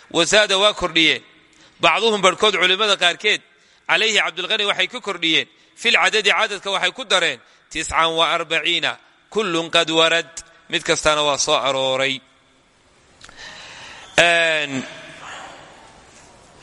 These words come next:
sheekhu wuxuu leeyahay, nabiga salawaatu rabbi wasalaamu calayh waxaa ka mid ah addoomihiisii Abu Muwayhiba.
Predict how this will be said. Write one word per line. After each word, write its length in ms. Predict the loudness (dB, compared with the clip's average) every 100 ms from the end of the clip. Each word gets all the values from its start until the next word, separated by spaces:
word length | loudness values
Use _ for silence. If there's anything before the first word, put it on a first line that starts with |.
| -10
sheekhu 280 | 2 2 6
wuxuu 180 | 4 6
leeyahay, 420 | 4 2 0 -4 -12 -20 -20 -20 -20 -20 -20 -20 -12 0
nabiga 300 | 2 4 2
salawaatu 480 | 2 2 2 0
rabbi 160 | -4 -2
wasalaamu 440 | -2 0 0 0 2
calayh 240 | 0 0
waxaa 200 | -2 -4
ka 140 | -4
mid 180 | -4 2
ah 120 | 0 0 _ _ -8
addoomihiisii 840 | -4 -4 0 0 0 -2 -8 -8 _ _ -2
Abu 260 | -2 0
Muwayhiba. 540 | 0 2 2 2 0